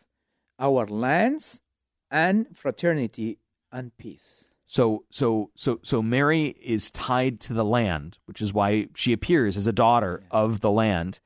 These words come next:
Speaker 2: and she rules
Speaker 1: The new Eve.
Speaker 2: from heaven over all of it. She is the, the, sort of the eternal mother now, right? The new Eve who gives birth to all those part of the new creation. So, you know, I, I think this is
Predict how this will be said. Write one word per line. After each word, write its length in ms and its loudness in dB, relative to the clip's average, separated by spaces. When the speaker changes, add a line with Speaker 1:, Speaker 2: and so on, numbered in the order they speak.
Speaker 2:
and 160 -4
she 180 0
rules 600 2
Speaker 1:
The 100 -6
new 200 -6
Eve. 240 -8
Speaker 2:
from 200 2
heaven 340 2
over 460 2
all 220 2
of 120 -2
it. 160 -6
She 300 2
is 200 0
the, 260 -2
the, 540 -2
sort 140 -6
of 60 -2
the 100 2
eternal 320 0
mother 260 2
now, 280 2
right? 300 0
The 140 0
new 240 4
Eve 260 2
who 120 -4
gives 240 -2
birth 380 0
to 80 0
all 280 4
those 360 2
part 200 -2
of 80 -2
the 60 -4
new 160 -6
creation. 600 -14
So, 280 2
you 120 4
know, 140 2
I, 360 0
I 200 2
think 240 -2
this 200 0
is 240 2